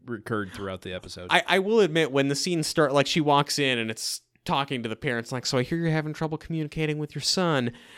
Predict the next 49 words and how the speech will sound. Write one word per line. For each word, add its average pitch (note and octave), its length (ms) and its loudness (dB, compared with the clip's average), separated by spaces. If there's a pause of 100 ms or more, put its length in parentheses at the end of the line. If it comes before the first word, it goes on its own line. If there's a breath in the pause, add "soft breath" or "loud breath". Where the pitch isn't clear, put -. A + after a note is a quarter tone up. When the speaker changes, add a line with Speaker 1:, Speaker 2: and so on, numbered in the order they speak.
Speaker 2:
I D3+ 140 2
was E3+ 160 2
really F#3+ 140 0
kinda D#3 200 -2
hoping, D#3+ 280 2
like, C3 320 2
Speaker 1:
<laughs> - 40 -6
Speaker 2:
"Oh, G3 300 8
okay, D#3 260 6
so D#3 140 2
this D3 220 0
last D#3+ 260 4
little D3+ 180 2
scene C3+ 400 -2
will A#2 120 2
get B2 160 6
a A#2+ 40 6
moment A#2+ 320 4
of A2 180 -4
Jill A2 500 4 (360 loud breath)
solving E3 440 4
her D3 140 4
problem C3 480 6
of G#2+ 120 -2
not A#2 300 0
talking B2 360 0
over A2 200 4
people's A2 380 -2
heads A2 340 2
and A#2 120 -6
being A#2+ 180 4
able A2 240 4
to A2 80 4
actually A#2 580 2
have A#2+ 180 4
a A#2 40 4
Speaker 1:
Right. A#2 140 4
Speaker 2:
rewarding A2+ 300 4
therapy A2+ 360 4
experience," A2 680 2
and D3 100 0
then C3+ 120 4
this B2+ 180 2
happens. A2+ 440 4
And D3+ 80 -2
it's - 80 0
like, D#3 220 6
"Oh, B2 380 8
well, F3 300 6